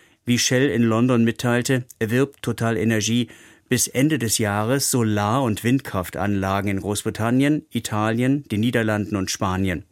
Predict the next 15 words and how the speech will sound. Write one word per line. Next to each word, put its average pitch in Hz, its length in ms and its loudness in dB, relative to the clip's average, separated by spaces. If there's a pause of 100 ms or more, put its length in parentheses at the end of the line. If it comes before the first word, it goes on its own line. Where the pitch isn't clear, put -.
(420)
Einen 95 280 -2
Kaufpreis 107 800 -2
nannte 107 320 -2
Shell 101 300 -2
nicht. 98 360 -4 (640)
Das - 160 -2
Geschäft 156 340 0
spiegelt 160 480 2
die 120 100 0
unterschiedlichen 117 760 0
Strategien 110 640 0
der 95 80 2
beiden 95 320 -2
Konzerne 92 560 -2
wider. 101 340 0